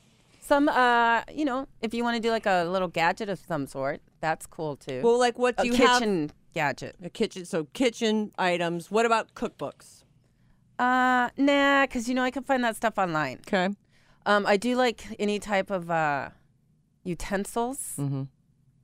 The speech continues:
Speaker 1: I could use, like, um,
Speaker 2: Do you have nonstick stuff? Should someone not get
Speaker 1: I,
Speaker 2: you something that's metal that
Speaker 1: I
Speaker 2: would
Speaker 1: have
Speaker 2: scrape
Speaker 1: both.
Speaker 2: up? Okay.
Speaker 1: I have
Speaker 2: All right.
Speaker 1: both.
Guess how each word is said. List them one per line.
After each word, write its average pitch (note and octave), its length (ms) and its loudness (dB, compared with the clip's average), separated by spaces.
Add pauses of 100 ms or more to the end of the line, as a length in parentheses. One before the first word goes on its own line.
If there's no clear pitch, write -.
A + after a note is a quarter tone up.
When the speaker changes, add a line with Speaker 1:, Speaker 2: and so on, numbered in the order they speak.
(720)
Speaker 1:
I F#3 80 -2
could F#3+ 200 -6
use, F3+ 320 -2
like, E3 240 -4
um, C3+ 520 -8
Speaker 2:
Do G3 60 -2
you G#3+ 40 4
have G#3 100 4 (180)
nonstick G#3 340 -2
stuff? G3+ 360 2
Should - 200 -10
someone E3+ 260 -2
not E3 200 0
get F3 100 -2
Speaker 1:
I, F#3 80 4
Speaker 2:
you D#3+ 80 -4
something D#3+ 280 -4
that's - 300 -6
metal D#3 440 0
that D3 80 2
Speaker 1:
I A3 80 10
Speaker 2:
would A3+ 40 2
Speaker 1:
have B3+ 160 2
Speaker 2:
scrape B3+ 140 4
Speaker 1:
both. E3 140 6
Speaker 2:
up? D3+ 120 -4 (180)
Okay. C3 300 -8 (120)
Speaker 1:
I - 80 -4
have F3 180 -4
Speaker 2:
All F3 80 4
right. C#3 120 0
Speaker 1:
both. - 60 -16